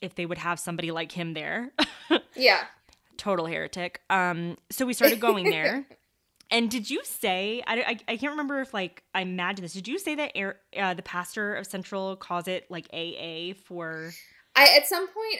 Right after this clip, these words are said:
Speaker 2: I feel like I, I did say that last time, and I'm like, I'm positive w-, whether it was in a social setting or from the
Speaker 1: Yeah.
Speaker 2: pulpit at some point, I, that hit, that line has stuck with me for so long. So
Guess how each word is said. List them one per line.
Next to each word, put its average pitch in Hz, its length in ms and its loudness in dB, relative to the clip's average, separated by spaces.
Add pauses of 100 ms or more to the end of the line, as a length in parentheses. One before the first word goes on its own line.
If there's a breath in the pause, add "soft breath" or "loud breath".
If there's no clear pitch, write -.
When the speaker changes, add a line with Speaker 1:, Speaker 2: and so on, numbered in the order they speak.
Speaker 2:
I 269 60 8
feel 359 240 -4
like 349 200 -4
I, - 360 0
I 247 40 0
did 320 240 0
say 247 180 2
that 269 180 -2
last 302 280 -6
time, 330 280 -8
and 247 120 -2
I'm 226 220 0
like, 226 300 -6
I'm 233 220 -2
positive 254 560 -4
w-, 185 340 -14
whether 214 320 0
it 190 140 0
was 220 140 -6
in 208 120 -8
a 196 240 -6
social 220 480 -6
setting 233 560 -4
or 196 280 -6
from 208 200 -8
the 196 180 -12
Speaker 1:
Yeah. 196 180 0
Speaker 2:
pulpit 240 160 0
at 226 100 -8
some 247 180 -4
point, 240 300 -10 (500 soft breath)
I, 220 340 8
that 240 220 -2
hit, 254 220 -8
that 240 260 -2
line 233 240 -2
has - 120 -6
stuck 214 300 -4
with 208 180 -12
me 202 240 -14
for 208 120 -14
so 202 220 0
long. 190 300 -8
So 233 140 -6